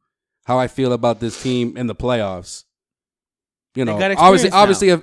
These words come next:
Speaker 1: obviously, if matchups, uh, matchups are gonna be the difference of them going far or not, because we know Kyrie's out,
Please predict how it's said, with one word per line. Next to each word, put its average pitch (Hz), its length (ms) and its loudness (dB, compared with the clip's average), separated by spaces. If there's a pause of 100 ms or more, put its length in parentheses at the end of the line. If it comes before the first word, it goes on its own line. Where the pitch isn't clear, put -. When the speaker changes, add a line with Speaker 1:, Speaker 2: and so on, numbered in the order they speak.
Speaker 1:
obviously, 180 340 2
if 160 80 2
matchups, 143 580 -2
uh, 131 200 -6
matchups 135 380 -6
are 131 40 -4
gonna 120 220 -6
be 113 440 -8 (220)
the 120 80 -4
difference 127 680 -2 (500)
of 113 140 -8
them 117 520 -4 (640)
going 131 220 0
far 123 300 2
or 110 40 0
not, 107 420 -4
because 110 260 -6
we 113 120 -4
know 143 140 6
Kyrie's 120 400 -4
out, 98 240 -8